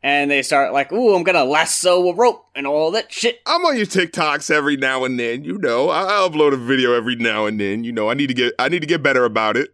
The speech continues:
Speaker 1: Old Town Road is a song that's played in the background. This, uh, Lil Nas X. I guess because it gets used in TikToks so much, it's become its own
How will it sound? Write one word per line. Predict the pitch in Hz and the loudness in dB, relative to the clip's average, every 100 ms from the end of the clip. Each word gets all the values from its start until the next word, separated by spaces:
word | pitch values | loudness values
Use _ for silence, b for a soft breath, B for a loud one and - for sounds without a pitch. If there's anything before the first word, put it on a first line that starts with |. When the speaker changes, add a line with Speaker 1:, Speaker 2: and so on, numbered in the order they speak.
| _ | _
Speaker 1:
Old | 185 226 | 2 2
Town | 233 220 196 | 4 2 4
Road | 180 180 | 4 2
is | 160 | 0
a | 147 | -2
song | 180 170 | 0 0
that's | 147 | -2
played | - 160 151 | -2 0 0
in | 143 | -2
the | 131 | -2
background. | 139 127 - 113 98 98 98 | 0 0 -2 -4 -4 -6 -8
This, | 127 120 | -6 -6
uh, | - 90 123 117 | -8 -2 0 0
Lil | 139 208 240 | 2 2 2
Nas | 202 165 151 | 2 0 0
X. | 127 123 - - b - | 0 -2 -2 -8 b -2
I | |
guess | 185 269 - | 2 0 0
because | 190 - 180 175 143 120 | -2 0 2 4 2 0
it | 131 | -4
gets | 143 143 139 | -4 -4 -2
used | 143 151 143 - | 0 0 -2 -4
in | 127 127 127 | -6 -4 -6
TikToks | 120 175 - 175 151 143 | -6 -8 -2 0 0 -2
so | - - 160 151 | -10 -6 -2 -2
much, | 143 139 - - b b b - | 0 -2 -4 -16 b b b -4
it's | 139 139 | 0 0
become | - 135 170 156 | -4 -2 -2 -2
its | 139 | -4
own | - 156 151 151 147 | -2 -2 -2 -4 -6